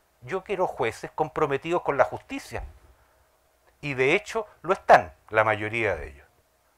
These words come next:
Si no estuvieran esos jueces comprometidos con la lucha contra el delito, no nos servirían de nada. Entonces, ¿cuáles son las competencias que uno quiere pedirle al director del cernac? En primer lugar,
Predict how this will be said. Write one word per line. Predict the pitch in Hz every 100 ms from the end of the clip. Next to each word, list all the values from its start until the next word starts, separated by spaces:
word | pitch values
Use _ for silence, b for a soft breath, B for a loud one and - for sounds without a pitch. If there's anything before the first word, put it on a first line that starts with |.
| B B B B
Si | - 190
no | 190
estuvieran | 247 - 196 196 196 214 -
esos | 156 175
jueces | - 175 175 165
comprometidos | - 143 - 131 117 135 185 214
con | - 131
la | 120
lucha | 127 - 175
contra | 139 135 131
el | 120
delito, | 117 156 120 - - - B B B B
no | - 220
nos | 226
servirían | - 165 165 170 214 214
de | 165
nada. | 143 185 151 92 - _ _ _ _ _ _ _ _ _ B B B
Entonces, | 147 139 214 214 208 B B B
¿cuáles | - 233 233
son | - 214
las | 208
competencias | - 156 143 143 - 156 190 - 139 104 b b _
que | -
uno | 151 147
quiere | 143 139
pedirle | 135 113 110 175 147 107 113
al | 113
director | 107 107 - 127
del | 117 110
cernac? | 117 110 107 - b b
En | - 151
primer | 170 160 240
lugar, | 233 190 220